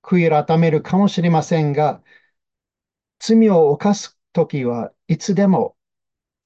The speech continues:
神を軽んじていることを忘れてはならないのです。よくダビデの、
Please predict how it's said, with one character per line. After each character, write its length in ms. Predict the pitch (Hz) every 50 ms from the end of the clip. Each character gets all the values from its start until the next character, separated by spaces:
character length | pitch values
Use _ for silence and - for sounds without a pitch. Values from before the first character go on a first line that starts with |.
| _ _ -
神 360 | - - 202 214 220 220 185
を 120 | 135 113 113
軽 300 | - - 147 143 143 143
ん 60 | 143
じ 120 | 139 135
て 160 | - 151 143
い 60 | 139 123
る 100 | 127 120
こ 140 | - 127
と 140 | 117 120 120
を 200 | 120 131 127 113
忘 240 | 110 120 120 - 160
れ 120 | 135 131
て 100 | 120 135
は 140 | 127 131 131
な 100 | 127 131
ら 100 | 123 123
な 160 | 120 120 120
い 80 | 120 117
の 140 | 107 101 98
で 100 | 92 -
す。 280 | - - - - _ _ _ _ _ _ _ _ _ _ _ _ _ _ _ _ _ _ _ _ _ _ _ _ _ _ _ _ _ _ _ _ _ _ _ _ _ _ _ _ _ _ _ _ _ _ _ _ _ _ _ _ _ _ _ _ _ _ _ _ _ _ _ _ _ _ _ _ _ _ _ _ _ _ -
よ 160 | 143 143 139
く 200 | - - 143 127
ダ 160 | 107 120 113
ビ 140 | 117 151 147
デ 140 | 147 143 143
の、 280 | 131 113 101 - -